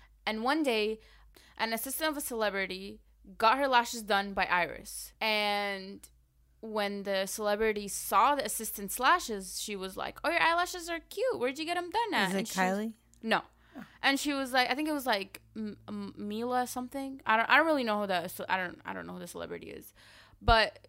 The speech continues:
Speaker 1: the
Speaker 2: But she
Speaker 1: after
Speaker 2: got close enough to a celebrity, and then a celebrity wanted
Speaker 1: A celebrity, yeah, exactly. So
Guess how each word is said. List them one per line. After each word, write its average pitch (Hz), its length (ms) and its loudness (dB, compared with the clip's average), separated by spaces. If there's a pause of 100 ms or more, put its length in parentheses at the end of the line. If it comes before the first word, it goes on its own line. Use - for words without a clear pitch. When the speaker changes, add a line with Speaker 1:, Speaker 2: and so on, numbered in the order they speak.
Speaker 1:
the 196 760 2 (520)
Speaker 2:
But 240 140 8
she 269 120 2
Speaker 1:
after 254 180 10
Speaker 2:
got 240 40 -4
close 262 300 6
enough 233 340 4
to 214 280 2
a 185 100 2
celebrity, 190 540 0
and 180 160 2
then 175 180 2
a 170 60 0
celebrity 180 560 -2
wanted 165 500 -2
Speaker 1:
A 240 60 0
celebrity, 277 560 4
yeah, 233 200 4
exactly. 214 480 0
So 202 680 -2